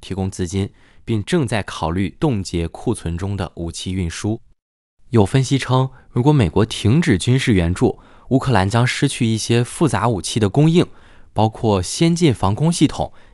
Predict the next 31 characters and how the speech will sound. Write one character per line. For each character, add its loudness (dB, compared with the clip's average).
地 4
对 4
地 2
弹 0
道 2
导 -4
弹、 0
导 0
航 -2
系 2
统 -8
和 -2
远 0
程 -4
火 -6
箭 -2
炮。 -2
因 6
而 4
乌 2
克 -2
兰 2
进 0
行 0
远 0
程 -2
打 -2
击 -4
的 2
能 2
力 2